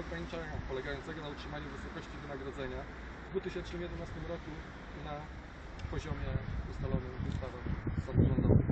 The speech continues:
W konsekwencji pięciu członkom rad nadzorczych wypłacono w dwa tysiące jedenastym roku wynagrodzenie wyższe od dopuszczalnego o szesnaście tysięcy złotych, o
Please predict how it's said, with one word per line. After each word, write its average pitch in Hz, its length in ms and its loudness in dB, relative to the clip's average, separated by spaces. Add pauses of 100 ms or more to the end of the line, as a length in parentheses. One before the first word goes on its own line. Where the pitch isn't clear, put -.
(1500)
W - 100 -8
konsekwencji 185 500 -2
pięciu 190 260 0
członkom 175 280 -2
rad 175 120 -2
nadzorczych 160 520 -4
wypłacono 156 380 -6
w 143 80 -8
dwa 165 140 -6
tysiące 156 240 -8 (100)
jedenastym 143 440 -6
roku 147 160 -4 (100)
wynagrodzenie 143 540 -4 (160)
wyższe - 340 -4
od 123 140 -4
dopuszczalnego 135 580 -4 (100)
o 131 40 -4 (100)
szesnaście 151 520 -6
tysięcy 143 300 -6 (100)
złotych, 151 300 -4 (840)
o - 20 -2